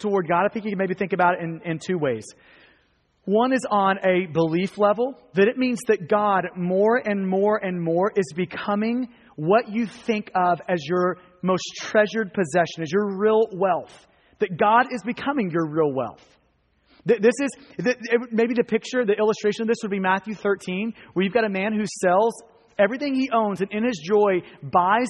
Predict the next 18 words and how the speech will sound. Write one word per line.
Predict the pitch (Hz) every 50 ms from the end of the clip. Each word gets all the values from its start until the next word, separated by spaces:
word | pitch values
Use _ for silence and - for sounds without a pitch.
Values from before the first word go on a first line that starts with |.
| - -
a | 226
field | 196 - - - 202 196 196 208 226 220
because | 226 214 - 214 -
he | 202 214
finds | - - 226 220 220 214 - -
the | 208 196
treasure | - - - 226 233 233 214 165 190 185
in | - 196 196
the | 196 185
field. | - - - 202 185 117 90 - _ _ _ _ _ _ _ _ _ _ _ -
Like, | - 170
that's | - 254 247 - -
the | 180
picture | - - - 294 - - - - 214
of | 196 170 170
what | 208 220
it | 233 220
means | 214 220 220 220 196